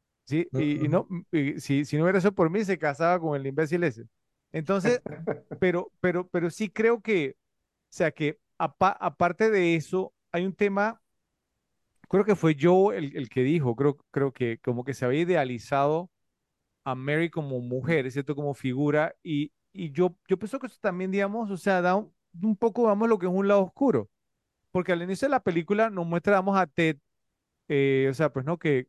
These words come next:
Speaker 1: o sea, que le gustaba a Mary, ¿cierto? Obviamente él pensó, "Bueno, no tengo ningún tipo de oportunidad con una mujer como esta".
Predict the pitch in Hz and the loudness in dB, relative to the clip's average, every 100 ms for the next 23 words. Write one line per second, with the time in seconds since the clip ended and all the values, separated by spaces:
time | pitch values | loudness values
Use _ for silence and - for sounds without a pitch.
0 | _ - _ - 143 123 123 123 127 156 | _ -20 _ -6 -6 -4 0 2 2 4
1 | 151 165 156 131 160 147 _ - 139 117 | 4 4 0 0 -2 -10 _ -4 -4 0
2 | 156 139 135 135 139 127 143 135 139 139 | 2 2 0 -2 -2 -2 -2 -2 0 0
3 | 127 120 123 143 160 147 139 156 156 131 | -2 -4 -4 -4 -4 -4 -2 0 0 -2
4 | 123 123 139 147 151 156 147 156 165 180 | -4 -2 -2 0 0 0 0 0 0 2
5 | 190 - 180 175 | 2 2 -4 -4